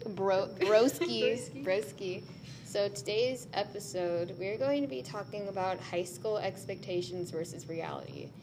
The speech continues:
Speaker 1: Even though we're both freshmen and we've been in high school for, like, eight weeks now, <laughs> there's a lot of stuff we expected out of high school. But before we start, I feel like we should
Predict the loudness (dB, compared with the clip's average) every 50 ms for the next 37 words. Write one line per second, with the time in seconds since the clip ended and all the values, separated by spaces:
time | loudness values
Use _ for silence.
0 | -16 -14 -10 -6 -4 -2 0 0 0 2 4 6 6 6 6 6 2 2 4 4
1 | 4 4 4 2 -2 -4 -2 -2 -2 -2 -4 -6 -4 -4 -4 -4 -4 -6 -8 -10
2 | -6 -4 -4 -4 -2 -2 -2 -4 -4 -2 -2 -2 -2 -2 -4 -4 -4 -4 -4 -4
3 | -4 -6 -6 -4 -4 -4 -4 -4 -6 -4 -2 0 0 0 -2 -4 -10 -12 -12 -6
4 | -2 0 0 0 -2 -2 -4 -2 -2 -2 -2 -4 -8 -10 -6 -4 -4 -2 -2 -2
5 | -2 -2 -4 -4 -8 -12 -12 -12 -12 -12 -12 -12 -14 -14 -14 -14 -14 -14 -14 -14
6 | -14 -14 -12 -10 -6 0 4 4 4 4 4 2 0 2 4 4 4 2 2 -2
7 | -2 -2 -2 0 0 0 2 2 0 0 -2 -4 -4 -4 -4 -4 -4 -4 -2 -2
8 | -2 -2 -4 -4 -6 -6 -6 -6 -8 -10 -10 -8 -6 -6 -6 -8 -10 -12 -14 -16
9 | -16 -14 -16 -16 -14 -12 -4 2 2 2 2 0 -4 -6 -4 -2 -2 -2 -4 -6
10 | -6 -4 -2 -2 -2 -2 -2 -4 -6 -4 -2 0 2 2 2 0 -2 -2 -2 -2
11 | -2 -2 -2 0 0 0 0 -2 -4